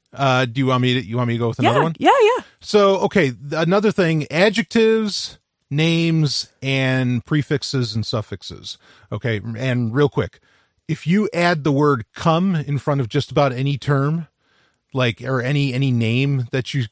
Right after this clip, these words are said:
Speaker 1: give for yourself, you know, uh, it's probably gonna turn a guy on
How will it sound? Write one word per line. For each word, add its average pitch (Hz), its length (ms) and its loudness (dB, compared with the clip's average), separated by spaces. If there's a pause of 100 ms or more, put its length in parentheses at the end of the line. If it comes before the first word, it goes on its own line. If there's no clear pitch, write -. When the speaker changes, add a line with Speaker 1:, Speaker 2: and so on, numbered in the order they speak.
(120)
Speaker 1:
give 120 200 -2
for - 160 -4
yourself, 139 760 -2 (120)
you 139 120 -4
know, 135 240 -2 (320)
uh, 117 460 -2 (280)
it's - 200 -8
probably 123 260 0
gonna 113 140 -2
turn 110 200 -6
a 92 40 -6
guy 90 200 -2
on 76 240 -10